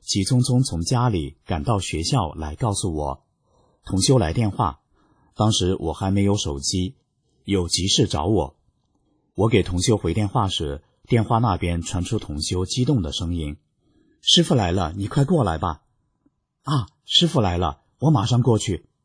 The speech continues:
放下电话，我就飞也似的从五楼下到一楼，又穿过一百一十个台阶和校园，到学校大门口。我们军校坐落在城郊南山脚下，实行封闭化管理，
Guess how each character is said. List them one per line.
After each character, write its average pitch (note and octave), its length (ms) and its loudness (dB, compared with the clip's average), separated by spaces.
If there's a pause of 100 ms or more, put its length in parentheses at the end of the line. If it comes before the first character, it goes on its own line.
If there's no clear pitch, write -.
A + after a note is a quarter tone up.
(720)
放 C3 140 6
下 A2+ 140 2
电 G#2 200 2
话， D#2 280 0 (220)
我 G2+ 140 4
就 A2+ 140 4
飞 D#3 260 4
也 A2 160 6
似 F#2+ 240 -2
的 D2+ 240 -4
从 A2 220 0
五 G2 200 2
楼 D2+ 280 -2
下 A2+ 200 0
到 E2+ 200 -4
一 A#2+ 160 2
楼， D2+ 300 -2 (360)
又 A2+ 160 4
穿 C3 240 2
过 A2+ 220 4
一 D3 120 0
百 F2+ 160 -2
一 A2+ 160 0
十 C#3 140 -2
个 F#2+ 140 -2
台 D2+ 240 -8
阶 A2+ 200 0
和 E2 200 -4
校 F#2 240 -2
园， D#2 320 -8 (260)
到 G#2 160 0
学 F#2 200 -4
校 G#2 200 0
大 A2 140 -2
门 E2+ 160 -2
口。 C#2+ 340 -6 (520)
我 F#2+ 140 2
们 F#2+ 100 4
军 B2+ 180 4
校 G2 220 2
坐 A#2+ 220 0
落 G2 140 2
在 E2+ 200 -2
城 E2 240 -6
郊 A2+ 300 0
南 E2 220 -6
山 B2+ 200 0
脚 D2 240 -2
下， E2 300 -4 (380)
实 - 200 2
行 F2+ 200 0
封 C3 200 2
闭 A#2 140 2
化 F2+ 200 -2
管 E2 240 -2
理， D#2+ 220 -4